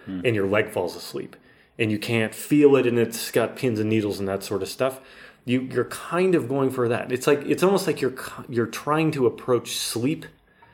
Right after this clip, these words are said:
Speaker 1: Mm-hmm.
Speaker 2: asymptotically. Like, you're, you're maintaining a thread of consciousness toward perfect relaxation. Like, that's when you reach the really deep states of meditation where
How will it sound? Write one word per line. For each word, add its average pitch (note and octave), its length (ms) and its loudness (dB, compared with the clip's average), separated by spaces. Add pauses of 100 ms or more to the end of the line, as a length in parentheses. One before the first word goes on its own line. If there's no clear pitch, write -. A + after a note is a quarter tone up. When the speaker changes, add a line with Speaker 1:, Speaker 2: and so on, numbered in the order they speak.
(420)
Speaker 1:
Mm-hmm. A#2 340 -6
Speaker 2:
asymptotically. G#2 840 0
Like, A2 240 2
you're, G#2+ 320 6 (640)
you're A#2 520 6
maintaining B2 800 2
a B2 60 4
thread A#2+ 380 6
of A2+ 100 2
consciousness G#2+ 800 -2
toward F#2+ 540 -2
perfect A2+ 360 0
relaxation. F#2 840 -4 (280)
Like, G#2 200 -2
that's A2+ 260 2
when A2 140 2
you G#2 120 2
reach G2 280 0
the G2+ 80 0
really G#2+ 400 2
deep F#2 240 -6
states - 320 -4
of F2+ 100 -6
meditation F2+ 580 -6
where F#2 380 0